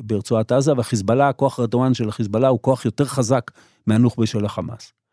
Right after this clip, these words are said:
אבל עכשיו, גבול הצפון מאוד מלא בחיילים, גבול הצפון, פונו ממנו היישובים עד חמישה קילומטר,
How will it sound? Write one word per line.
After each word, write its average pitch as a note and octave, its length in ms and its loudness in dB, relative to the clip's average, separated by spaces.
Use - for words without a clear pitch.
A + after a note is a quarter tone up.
אבל D3 200 4
עכשיו, F#3+ 460 2
גבול B2+ 260 4
הצפון D3+ 540 0
מאוד B2+ 500 4
מלא A2+ 300 2
בחיילים, B2+ 580 -4
גבול D3+ 240 4
הצפון, C#3+ 580 0
פונו C#3+ 320 4
ממנו A#2+ 520 2
היישובים A#2 800 2
עד D#3+ 200 -2
חמישה C#3 320 0
קילומטר, B2 600 0